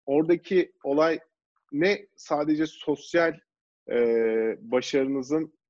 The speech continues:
ke-, sizde yarattığı tatminle ölçülebilecek bir şey ne de sadece G P A ile ölçülebilecek bir şey. Bunu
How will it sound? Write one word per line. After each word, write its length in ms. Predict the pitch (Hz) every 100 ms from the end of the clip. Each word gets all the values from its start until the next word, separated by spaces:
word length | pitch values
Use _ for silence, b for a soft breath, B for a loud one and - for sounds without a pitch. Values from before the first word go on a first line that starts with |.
| _ _ _ _
ke-, 160 | 131 -
sizde 300 | - 123 139
yarattığı 540 | 139 135 131 - 135 -
tatminle 680 | 131 - - 139 135 117
ölçülebilecek 800 | 92 107 - 101 95 92 95 -
bir 60 | -
şey 200 | 170 180
ne 100 | 151
de 100 | 156
sadece 320 | 165 151 156
G 240 | 143 139
P 140 | 131 139
A 40 |
ile 120 | 123
ölçülebilecek 760 | 98 90 - 85 87 80 82 -
bir 40 |
şey. 160 | 117 117
Bunu 280 | 139 160